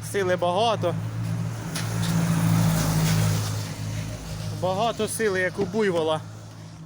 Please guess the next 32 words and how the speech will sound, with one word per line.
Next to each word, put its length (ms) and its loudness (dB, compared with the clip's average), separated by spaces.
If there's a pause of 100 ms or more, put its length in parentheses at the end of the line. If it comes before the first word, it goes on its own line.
(160)
А 100 -6
потім 320 -2
уже 200 0
вечорами 640 2 (880)
починаєш 540 0 (460)
лягати 380 0
спати, 480 -2 (960)
а 140 2
ортопедичний 880 -2
матрас 420 0
уже 180 0
й 40 0
не 120 0
дуже 260 -2
так 320 -4 (200)
удобний, 580 2 (420)
бо 120 -4
спинка 460 -2
болить. 340 0 (500)
Як 140 -2
натягаєшся 680 2
оцього 300 -2
всього 300 2
діла 280 2
за 120 -4
цілий 280 -2
день, 260 0
то 180 0 (720)
вже 280 0
нічого 420 0
не 100 -2
хочеться. 480 -6